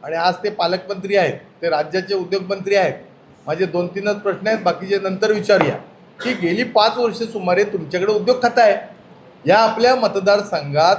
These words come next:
कुठला उद्योग आणला, तो सुरू झाला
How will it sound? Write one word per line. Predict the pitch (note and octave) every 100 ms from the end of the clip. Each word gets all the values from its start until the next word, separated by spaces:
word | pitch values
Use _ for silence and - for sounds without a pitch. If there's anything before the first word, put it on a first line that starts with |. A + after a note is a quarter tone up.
| -
कुठला | E3 - F3+ G3+
उद्योग | F#3+ D#3 E3+ F3 -
आणला, | C3+ C#3 D3+ F#3 G3+
तो | F3
सुरू | C#3+ - D3+ E3+
झाला | D#3 E3 G#3